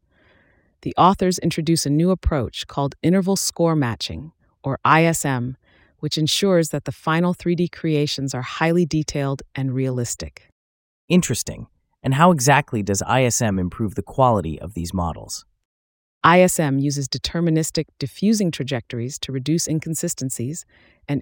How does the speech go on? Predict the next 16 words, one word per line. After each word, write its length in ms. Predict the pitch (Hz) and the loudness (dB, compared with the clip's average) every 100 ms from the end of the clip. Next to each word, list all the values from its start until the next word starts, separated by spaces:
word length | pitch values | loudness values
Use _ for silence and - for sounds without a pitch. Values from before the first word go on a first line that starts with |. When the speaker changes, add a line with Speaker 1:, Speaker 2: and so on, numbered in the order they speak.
| - | 0
Speaker 1:
interval-based 600 | 190 214 208 165 160 - | 2 2 2 2 2 0
score 320 | - 170 175 | -2 0 2
matching 500 | 151 117 - 104 123 _ | 2 -2 -4 -8 -10 _
to 140 | - | -6
eliminate 500 | 147 151 180 165 139 | -2 2 2 2 0
the 160 | - 135 147 | -4 -4 0
oversmoothing 680 | 160 170 - 170 165 160 | 2 0 -2 0 0 0
effect 460 | 147 - 135 - - _ _ | -2 -2 -4 -6 -14 _ _
that 120 | - 147 | -8 -6
has 100 | 135 | -4
been 140 | 143 | -4
a 40 | 131 | -4
challenge 600 | - 175 160 135 139 - | -2 0 0 0 -4 -10
for 180 | - 135 | -8 -6
existing 480 | 131 143 - 143 | -4 -4 -2 -2
methods. 540 | 139 135 135 139 - | -2 -2 -8 -12 -14